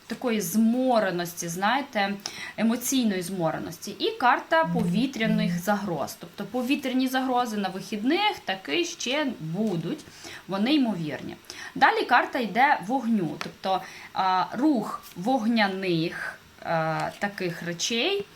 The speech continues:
ось він таки може бути ось на вихідних. І дивіться, карта масовості йде. Тобто ця карта завжди показує мені імовірність масових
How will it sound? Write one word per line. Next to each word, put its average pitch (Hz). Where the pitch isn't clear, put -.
ось 233
він 285
таки 339
може 247
бути 190
ось 262
на 262
вихідних. 247
І 277
дивіться, 214
карта 302
масовості 196
йде. -
Тобто 208
ця 277
карта 247
завжди 302
показує 214
мені 220
імовірність 190
масових 208